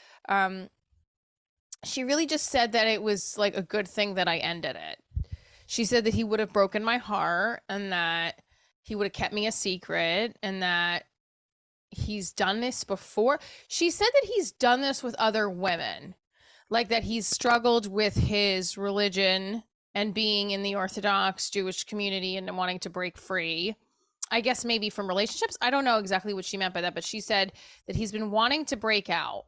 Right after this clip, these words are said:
and he keeps getting sucked back in. And she said that his mother would have had an issue with it.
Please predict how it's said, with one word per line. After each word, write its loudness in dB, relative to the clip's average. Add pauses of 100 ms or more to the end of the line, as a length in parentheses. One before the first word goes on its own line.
and -2
he -6
keeps -10
getting -4
sucked -2
back -6
in. -8
And -8
she -6
said 0
that -2
his -6
mother 0
would -4
have -8
had -4
an -10
issue -10
with -16
it. -8